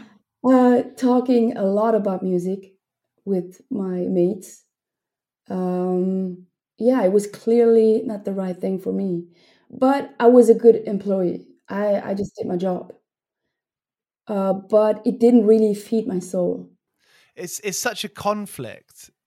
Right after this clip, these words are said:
Speaker 2: that I think so many people have. Exactly what you say there.
Speaker 1: Yeah, yeah. I mean, uh, if you're, like, at one point, if you're honest with yourself and really question, um, if, if, if it makes sense to, to,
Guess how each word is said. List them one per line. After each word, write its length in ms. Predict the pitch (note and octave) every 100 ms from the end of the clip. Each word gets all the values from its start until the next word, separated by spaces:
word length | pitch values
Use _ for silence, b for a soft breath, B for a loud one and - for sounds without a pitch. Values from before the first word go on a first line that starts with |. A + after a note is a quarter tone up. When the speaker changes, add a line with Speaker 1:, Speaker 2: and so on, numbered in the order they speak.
| C#3
Speaker 2:
that 160 | D#3 D#3
I 100 | D3
think 300 | - E3+ C#3+ _ _ _ _ _ _ _
so 280 | - - D3
many 140 | D3 C#3+
people 260 | C#3+ C#3+
have. 460 | C3+ F3 F#2 - _ _ _ -
Exactly 460 | B2+ C#3+ B2 C#3+
what 120 | C3+
you 60 | B2
say 280 | - C3+ A#2
there. 320 | C3 B2+ A#2 _ _ _
Speaker 1:
Yeah, 360 | D4+ F4 F4 A3
yeah. 280 | D4+ E4+
I 40 | A3+
mean, 180 | C4 C4
uh, 140 | C#4
if 180 | - -
you're, 100 | C#4
like, 120 | C4+
at 100 | -
one 200 | A3 C4
point, 200 | C4+ C#4
if 100 | B3
you're 120 | A#3 -
honest 440 | G3+ A3 A3 - _ b b b b
with 180 | G#3+ G3+
yourself 580 | G#3 G#3 A3 E4 - -
and 180 | G#3+ G#3+
really 220 | A3 A3+
question, 760 | A3+ A3+ B3 - C#4 D4+ D#4+ - _ _ _ _ _ _
um, 560 | G#3+ G3 G3+ G#3 A#3 -
if, 240 | G#3+ G3+ _ _ _
if, 140 | G#3 - _ _ _ _ _ _ _ _ _ _ _ _ _ _
if 180 | A3 G3+
it 100 | -
makes 220 | G3 F3+
sense 460 | - F#3+ G#3+ A#3 -
to, 280 | A3 G3+ G3+
to, 260 | G3 G3